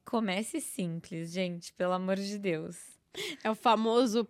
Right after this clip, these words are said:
Speaker 2: pense grande, comece pequeno, né?
Speaker 1: Exato, comece pequeno.
Speaker 2: Aqui a gente tem uma metodologia que a gente chama de smallest first step. Quer dizer, qual é o menor primeiro passo que eu posso dar hoje,
Speaker 1: É isso.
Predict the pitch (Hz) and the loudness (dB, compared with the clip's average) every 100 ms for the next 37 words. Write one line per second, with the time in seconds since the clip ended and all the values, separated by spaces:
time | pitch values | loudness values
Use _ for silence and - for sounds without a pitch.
0 | - 247 311 - 269 240 240 262 254 - | 4 4 4 2 4 6 6 6 4 4
1 | 285 240 349 - 262 - 190 175 175 196 | 4 6 4 0 -2 2 2 4 2 2
2 | 202 202 170 160 - - 175 175 - - | 4 4 2 0 -6 -4 -2 -4 -6 -12
3 | 190 - 147 147 180 - 226 214 226 - | -10 -6 -6 -4 -4 0 2 2 2 2
4 | 226 214 214 214 196 196 196 220 208 214 | 2 4 2 0 2 2 2 0 -2 -2
5 | - 214 196 208 190 220 247 285 285 - | -2 0 0 -2 0 2 4 2 0 -4
6 | - 226 233 - - 175 - - - 185 | -2 0 0 -4 -2 -2 -4 -8 -6 -2
7 | 180 - 277 302 285 294 277 277 269 269 | -4 4 6 6 6 4 2 0 2 6
8 | 277 320 - 311 277 254 262 - 220 202 | 6 6 6 6 8 6 4 4 6 6
9 | 233 - 247 214 220 220 196 233 285 _ | 4 0 0 4 2 2 4 4 2 _
10 | - 254 220 185 190 247 370 190 185 160 | 4 8 8 6 2 0 0 0 0 -2
11 | - | -8